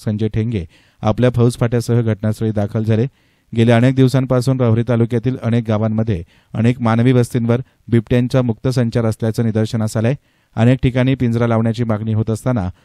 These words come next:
वन विभाग सदर घटनेकडे दुर्लक्ष करत आहे. त्यामुळे आता तरी लोकमागणी लक्षात घेता वन खात्यानं तातडीनं उपाययोजना करणं गरजेचं आहे. दरम्यान श्रीकांत ढगे यांना एकच मुलगा होता,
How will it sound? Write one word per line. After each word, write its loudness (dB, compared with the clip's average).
वन 4
विभाग 4
सदर -2
घटनेकडे -2
दुर्लक्ष 0
करत -4
आहे. 0
त्यामुळे 2
आता -2
तरी 2
लोकमागणी 0
लक्षात -4
घेता -2
वन 4
खात्यानं 2
तातडीनं 0
उपाययोजना 0
करणं -2
गरजेचं -2
आहे. 0
दरम्यान 2
श्रीकांत 2
ढगे 2
यांना 0
एकच -2
मुलगा -2
होता, 0